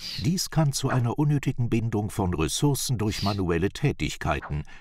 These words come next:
erhöhtem Koordinationsaufwand, Mehraufwänden durch nachträglich erforderliche Korrekturen sowie vermeidbaren Systemausfällen führen.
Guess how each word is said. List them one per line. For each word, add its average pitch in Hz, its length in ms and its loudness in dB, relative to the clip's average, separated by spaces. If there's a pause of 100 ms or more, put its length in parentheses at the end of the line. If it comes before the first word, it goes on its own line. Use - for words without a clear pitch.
erhöhtem 87 540 2
Koordinationsaufwand, 110 1500 -2
Mehraufwänden 78 960 0
durch 76 300 0
nachträglich 92 600 2
erforderliche 117 640 2
Korrekturen 127 720 0 (100)
sowie 131 340 0
vermeidbaren 92 920 0
Systemausfällen 95 960 -2
führen. 69 480 -4